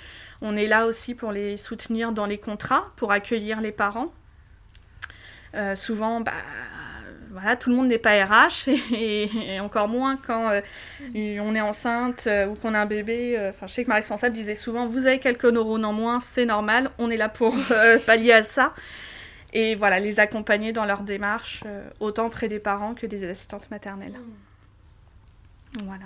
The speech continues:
Speaker 1: pour,
Speaker 2: Ok.
Speaker 1: euh, pour le
Speaker 2: <laughs>
Speaker 1: ram. Ouais, je pense que j'ai fait le tour. Et, euh, et donc voilà, il y a, le matin, il y a les matinées d'éveil. Euh, les groupes tournaient sur deux semaines.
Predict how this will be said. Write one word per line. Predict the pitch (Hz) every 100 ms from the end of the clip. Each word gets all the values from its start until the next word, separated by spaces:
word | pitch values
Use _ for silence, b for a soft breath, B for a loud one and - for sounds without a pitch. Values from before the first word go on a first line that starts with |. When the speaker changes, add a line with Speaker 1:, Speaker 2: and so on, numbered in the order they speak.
| -
Speaker 1:
pour, | - 214
Speaker 2:
Ok. | 196
Speaker 1:
euh, | 190 208 - - -
pour | 240
le | 214
Speaker 2:
<laughs> |
Speaker 1:
ram. | 190 196 320 - -
Ouais, | 220 - - - -
je | -
pense | - 202
que | 220
j'ai | 202 196 -
fait | -
le | 208
tour. | - 233 - -
Et, | 208
euh, | 202 196 190 190
et | 226
donc | 220
voilà, | 180 -
il |
y | 208
a, |
le | 208
matin, | 226 226 277
il |
y | 247
a |
les | 226
matinées | 214 208 - 208
d'éveil. | 202 196 202 233 262 262
Euh, | 220 202
les | 208
groupes | 208 233 254
tournaient | - 233 220
sur | - - 208
deux | 202
semaines. | 208 - 226 247 294